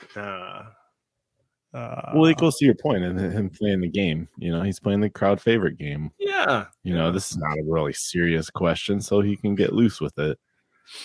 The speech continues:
Speaker 1: Yeah, I mean,
Speaker 2: Yeah.
Speaker 1: what? But I guess, you know, what would you say? They, they're kinda, like, putting him in a weird position, like, <laughs> "Ah, yeah, I gotta agree with this." You know, what are we gonna
Speaker 2: Right.
Speaker 1: do?
Speaker 2: I'm surprised
Speaker 1: Um,
Speaker 2: you didn't say Mister Garrison.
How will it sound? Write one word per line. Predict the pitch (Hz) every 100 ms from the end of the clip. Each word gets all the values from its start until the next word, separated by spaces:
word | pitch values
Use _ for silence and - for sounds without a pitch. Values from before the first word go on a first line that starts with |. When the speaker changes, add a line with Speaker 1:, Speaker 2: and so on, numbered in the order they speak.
| - _ _ _ _ _ -
Speaker 1:
Yeah, | 160 151
I | 143
mean, | 175
Speaker 2:
Yeah. | 175
Speaker 1:
what? | -
But | 175 151 170
I | 160
guess, | 165 165 - -
you | 180 131
know, | 123
what | 165
would | 139 113
you |
say? | 104 123 113 113 120
They, | 131 131
they're | 123 131
kinda, | - 120 110
like, | 104 101 - 113
putting | - 127 113
him | 110
in | 107
a |
weird | 104 107 107
position, | 104 101 104
like, | 98 98
<laughs> |
"Ah, | 123 123 -
yeah, | 247 -
I | 165 135
gotta | 143 127
agree | 110 127 123
with | 101
this." | 107 110 107
You |
know, | 107 101
what | 107
are | 107
we |
gonna | 104 67
Speaker 2:
Right. | 71
Speaker 1:
do? |
Speaker 2:
I'm | 107 - - -
surprised | - - - 85 120
Speaker 1:
Um, | 117 101
Speaker 2:
you | 90
didn't | 85
say | 101
Mister | 92 101 - 95
Garrison. | 82 120 85 69 - 50